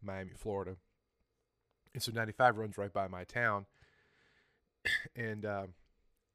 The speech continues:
the motorcade was coming down the interstate going south, would cross below the underpass, and then take the exit.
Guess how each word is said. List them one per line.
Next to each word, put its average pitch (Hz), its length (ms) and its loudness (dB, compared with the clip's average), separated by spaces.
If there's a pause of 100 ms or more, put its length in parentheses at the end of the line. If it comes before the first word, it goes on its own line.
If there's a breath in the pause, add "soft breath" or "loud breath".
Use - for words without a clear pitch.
(140)
the 113 80 -10
motorcade 120 540 -2
was 104 140 -10
coming 110 260 0
down 104 220 2
the 101 100 -4
interstate 101 440 -2
going 98 200 -6
south, 98 360 4 (600 soft breath)
would 107 100 -10
cross 104 260 -4
below 117 300 4
the 107 100 -2
underpass, 95 680 0 (440)
and 98 160 -6
then 92 260 -6 (540)
take 104 160 -6
the 92 140 -6
exit. 92 360 -6